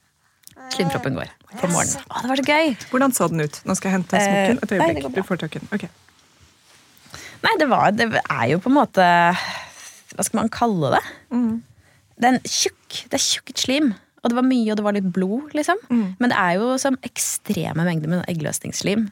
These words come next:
Speaker 1: Jeg synes det er veldig kult. Og det kom ikke sånn kjempemye, men det var liksom nok på papiret, litt slim. Ehm, og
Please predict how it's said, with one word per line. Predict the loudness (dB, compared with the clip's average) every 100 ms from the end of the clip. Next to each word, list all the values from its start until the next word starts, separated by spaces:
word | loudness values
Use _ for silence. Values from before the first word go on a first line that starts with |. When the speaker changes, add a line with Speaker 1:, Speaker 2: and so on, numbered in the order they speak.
| _ -6
Speaker 1:
Jeg | -4
synes | -2
det |
er | -4
veldig | -4 -6 -8
kult. | -10 -10 -10 -12 _ -20 -20 -20 -10 0
Og | 2
det | 4
kom | 2
ikke | 2
sånn | 2 0 -2 _ _ -4
kjempemye, | 0 0 0 0 0
men | 2
det | 2
var | 2
liksom | 2 2 2
nok | 0 -4
på | -6
papiret, | -4 -2 2 2 0
litt | -4 -4
slim. | 0 0 0 -8 -20 -20 -20 _ 0
Ehm, | 2 4 4 2
og | 0